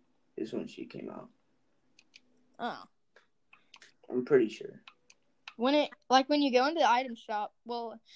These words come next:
Speaker 2: actually, let's talk about skins, too, while we're on this. Recon Expert coming out.
Speaker 1: Mad
Speaker 2: Oh
Speaker 1: about
Speaker 2: my gosh,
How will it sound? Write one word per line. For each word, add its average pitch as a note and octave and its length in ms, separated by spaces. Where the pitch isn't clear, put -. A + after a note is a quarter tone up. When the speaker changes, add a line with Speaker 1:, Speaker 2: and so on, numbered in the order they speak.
Speaker 2:
actually, D4 400
let's D4+ 240
talk A4 240
about E4+ 280
skins, B3+ 680
too, G#3+ 320
while C4 200
we're A#3+ 140
on A3+ 160
this. A3+ 440
Recon D4+ 720
Expert B3+ 580
coming A3 300
out. G#3 260
Speaker 1:
Mad C4 240
Speaker 2:
Oh C4 180
Speaker 1:
about C4+ 80
Speaker 2:
my C4+ 80
gosh, C#4 320